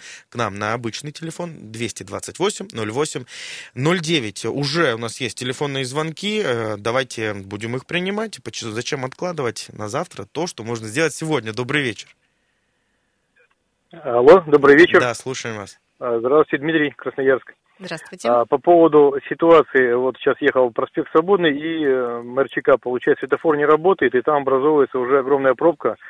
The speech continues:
Speaker 2: А, там кто успеет проскочить? Ну, скорее всего, если кто-нибудь щелкнется, и все это станет, как и утром было.
Speaker 1: На М Р Ч К
Speaker 2: Поэтому пла-
Speaker 1: про-, весь день, получается, не работает светофор?
Speaker 2: Да, да, да, вот я сейчас с ребенком ехал с этого направления.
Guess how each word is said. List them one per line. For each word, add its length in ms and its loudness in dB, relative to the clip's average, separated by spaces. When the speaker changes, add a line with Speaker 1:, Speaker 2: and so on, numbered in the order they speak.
Speaker 2:
А, 600 -6
там 180 2
кто 220 -4
успеет 320 -2
проскочить? 540 -4
Ну, 100 -10
скорее 220 -2
всего, 140 -4
если 100 -2
кто-нибудь 320 -4
щелкнется, 460 -2
и 140 0
все 160 -2
это 40 -14
станет, 280 0
как 180 -4
и 40 4
утром 340 -2
было. 260 -2
Speaker 1:
На 80 0
М 120 -4
Р 140 -2
Ч 160 -10
К 40 -8
Speaker 2:
Поэтому 380 0
пла- 20 4
Speaker 1:
про-, 380 0
весь 300 -4
день, 180 -2
получается, 520 -4
не 100 -4
работает 420 -4
светофор? 440 -14
Speaker 2:
Да, 300 6
да, 100 4
да, 180 8
вот 160 6
я 80 2
сейчас 160 0
с 40 -12
ребенком 400 0
ехал 380 2
с 40 -8
этого 180 -2
направления. 720 2